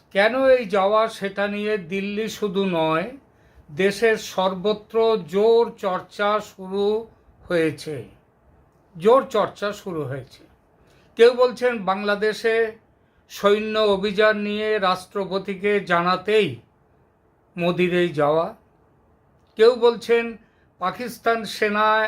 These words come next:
এখন একদিকে নাস্তানাবুদ হয়ে যাচ্ছে আফগানিস্তানের কাছে, আর একদিকে বালুচিস্তান বাহিনীর কাছে। সুতরাং পাক অধিকৃত কাশ্মীরকে ভারতে ফিরিয়ে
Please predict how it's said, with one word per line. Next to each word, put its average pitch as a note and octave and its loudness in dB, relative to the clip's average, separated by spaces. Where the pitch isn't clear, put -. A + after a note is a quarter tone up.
এখন A3 -2
একদিকে G3+ -4
নাস্তানাবুদ G3+ -2
হয়ে G3+ 0
যাচ্ছে G3+ -2
আফগানিস্তানের G3 -2
কাছে, G3 0
আর G3 4
একদিকে A3 2
বালুচিস্তান A#3 0
বাহিনীর F3+ -2
কাছে। - -16
সুতরাং A3+ 4
পাক A3+ 2
অধিকৃত A#3 -6
কাশ্মীরকে G#3+ -2
ভারতে G3 -2
ফিরিয়ে G3 0